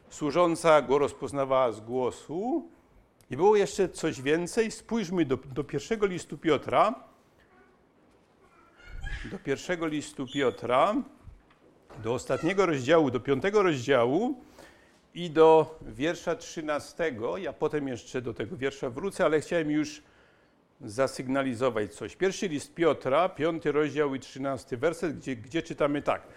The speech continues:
"Pozdrawia was zbór w Babilonie,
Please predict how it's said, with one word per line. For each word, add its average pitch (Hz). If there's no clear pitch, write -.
"Pozdrawia 196
was 165
zbór 131
w 131
Babilonie, 127